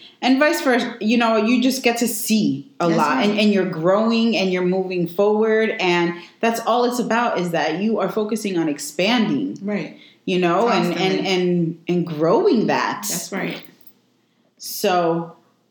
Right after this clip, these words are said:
Speaker 1: I'm proud of myself. I'm gonna
Speaker 2: Yes.
Speaker 1: celebrate myself for that.
Speaker 2: Celebrate
Speaker 1: Yes.
Speaker 2: yourself, girl.
Speaker 1: Because
Speaker 2: For
Speaker 1: that
Speaker 2: adulting.
Speaker 1: really is like a, a, a big shift
Speaker 2: Yeah.
Speaker 1: in some of the blocks, you know?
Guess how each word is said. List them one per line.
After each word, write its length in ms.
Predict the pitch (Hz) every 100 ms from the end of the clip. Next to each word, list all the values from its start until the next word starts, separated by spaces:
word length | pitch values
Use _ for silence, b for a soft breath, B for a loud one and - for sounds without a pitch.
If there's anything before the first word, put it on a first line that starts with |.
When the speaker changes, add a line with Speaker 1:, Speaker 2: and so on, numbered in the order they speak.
| _ -
Speaker 1:
I'm 180 | 196 202
proud 220 | 214 185
of 60 | 175
myself. 240 | 160 165 165
I'm 160 | 170
gonna 120 | 165 196
Speaker 2:
Yes. 160 | 180
Speaker 1:
celebrate 380 | 175 180 180 175
myself 260 | 170 165 -
for 120 | -
that. 160 | 165 170
Speaker 2:
Celebrate 420 | 196 214 214 214
Speaker 1:
Yes. 140 | - 196
Speaker 2:
yourself, 440 | - - - -
girl. 60 | - - - - - - - - - - - - - 466 523 605 605 605 622 - - - - - - - -
Speaker 1:
Because 520 | 190 208 233 196 196
Speaker 2:
For 40 | 214
Speaker 1:
that 220 | 226 247
Speaker 2:
adulting. 40 | 247
Speaker 1:
really 320 | 262 269 247
is 180 | 220 208
like 180 | 196
a, 220 | 196 175 170
a, 500 | 175 170 170 165 165
a 20 |
big 380 | 185 180 170 - -
shift 640 | - 214 175 - - - - _ _
Speaker 2:
Yeah. 240 | 208 208 196
Speaker 1:
in 340 | 190 180 170 165
some 320 | - 180 175
of 120 | 156
the 380 | 165 151 147 151 - _ _ _ _ _ _ _ _ _ -
blocks, 920 | 170 185 185 - - - - - - _ _ _ _ _ _ _ -
you 140 | 180 165
know? 380 | 165 175 196